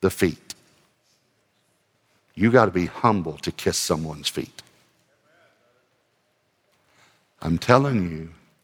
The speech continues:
you will not get free. You could, you can be under an attack. You can be in bondage in an area.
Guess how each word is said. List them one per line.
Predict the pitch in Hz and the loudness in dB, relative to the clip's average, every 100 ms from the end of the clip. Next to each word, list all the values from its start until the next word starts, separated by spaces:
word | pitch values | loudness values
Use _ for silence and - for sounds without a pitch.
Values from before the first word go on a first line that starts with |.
| _ _ | _ _
you | 92 92 | -2 0
will | 85 80 | 0 -4
not | 85 87 90 131 - - _ - | -4 0 2 2 -2 -18 _ -6
get | 95 - | -2 -2
free. | - 123 117 76 78 - _ _ _ - | -2 -2 -2 -4 -10 -20 _ _ _ -2
You | 95 | 0
could, | - - - | 2 -2 -4
you | 104 101 | -6 -4
can | - 87 | -2 0
be | 90 | 0
under | 92 107 120 135 | 2 2 4 2
an | 135 | 0
attack. | 135 139 - - - - _ _ _ _ _ _ _ _ | -2 -2 0 -2 -10 -20 _ _ _ _ _ _ _ _
You | - | -16
can | - 95 | -2 0
be | 90 107 | 2 4
in | 110 | 2
bondage | 95 104 135 147 95 - | 4 4 4 4 0 0
in | 80 | -6
an | 80 | -8
area. | 76 60 - | -12 -12 -18